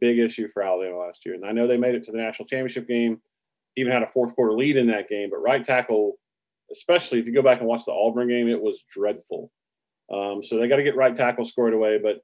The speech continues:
you know, Evan Neal, their starting left tackle from last year, is gone. So I think the tackle position is, is certainly, um, I think, the biggest issue on this team going forward.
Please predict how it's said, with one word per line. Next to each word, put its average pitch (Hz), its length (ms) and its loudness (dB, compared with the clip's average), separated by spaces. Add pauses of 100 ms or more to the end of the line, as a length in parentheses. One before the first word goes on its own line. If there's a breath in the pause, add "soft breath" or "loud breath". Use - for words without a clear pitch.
you 113 100 -6
know, 101 240 -6
Evan 123 280 0
Neal, 143 320 4
their 123 100 -2
starting 135 300 0
left 131 160 2
tackle 123 200 0
from 131 120 -8
last 123 180 -4
year, 131 80 -8
is 113 60 -12
gone. 127 320 -4 (560)
So 113 180 2
I 117 80 2
think 143 160 -2
the 131 80 -4
tackle 135 380 -2
position 117 400 -4
is, 101 160 -4
is 110 160 -10
certainly, 110 580 0 (420)
um, 104 500 -2
I 131 100 0
think, 123 240 0
the 107 60 -2
biggest 107 300 -4
issue 104 240 -4
on 98 80 -6
this 98 140 -10
team 98 160 -8
going 87 180 -10
forward. 87 280 -10